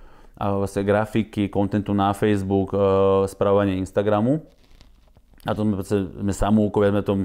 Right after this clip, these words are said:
dá sa povedať, hodne, hodne sami vyrástli. A čo týka takého tej, e,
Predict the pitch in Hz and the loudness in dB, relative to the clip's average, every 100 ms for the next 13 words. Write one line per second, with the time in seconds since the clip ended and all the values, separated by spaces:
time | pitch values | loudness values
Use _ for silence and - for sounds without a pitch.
0 | - - - 98 98 104 98 104 107 104 | -6 -16 -8 -6 0 2 2 2 2 0
1 | - 104 104 - 101 104 98 98 107 - | 0 -2 0 -2 -2 0 0 -2 -2 -4
2 | 147 160 - - - - - - 107 107 | -4 -4 -8 -20 -20 -20 -20 -6 -4 -2
3 | 123 120 117 117 120 117 117 107 110 | -2 0 0 2 2 2 2 4 2